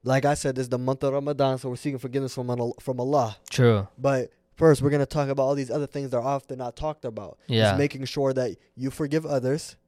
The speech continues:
Speaker 1: and that you yourself forgive yourself. And then we have more steps, but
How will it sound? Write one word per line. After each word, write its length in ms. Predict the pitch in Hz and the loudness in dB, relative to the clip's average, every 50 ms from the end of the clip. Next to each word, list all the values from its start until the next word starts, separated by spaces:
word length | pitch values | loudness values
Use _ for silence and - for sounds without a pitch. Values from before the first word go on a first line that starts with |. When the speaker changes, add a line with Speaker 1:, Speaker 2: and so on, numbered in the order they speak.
| _ _ _ _ _ - | _ _ _ _ _ -8
Speaker 1:
and 140 | 139 139 143 | -6 -2 -2
that 80 | 147 143 | -2 -2
you 260 | 147 139 147 180 220 | -2 -4 -6 -6 -6
yourself 1000 | 196 165 147 139 123 - - - - - 175 196 185 127 104 101 - - - _ _ _ _ _ | -6 -4 -4 -4 -4 -6 -10 -12 -8 -4 -2 0 0 0 -2 -4 -10 -18 -20 _ _ _ _ _
forgive 500 | - - 127 123 139 135 123 117 - _ _ _ _ _ _ _ _ _ _ _ - | -12 -10 -6 -2 -2 -2 -4 -4 -10 _ _ _ _ _ _ _ _ _ _ _ -6
yourself. 840 | 113 127 120 110 - - - 175 180 139 104 92 - - - - - _ _ _ | -4 -2 -2 -2 -4 -2 2 2 4 4 2 -2 -8 -16 -20 -20 -20 _ _ _
And 160 | - 131 135 | -4 -2 -2
then 80 | 143 135 | 0 0
we 80 | 139 135 | 0 0
have 160 | 135 123 120 | -2 -4 -6
more 320 | 127 101 135 131 127 117 | -8 -8 -4 -4 -4 -4
steps, 320 | - - 117 120 131 - - | -4 -4 -6 -6 -6 -6 -4
but 240 | 131 123 110 - | -4 -4 -4 -6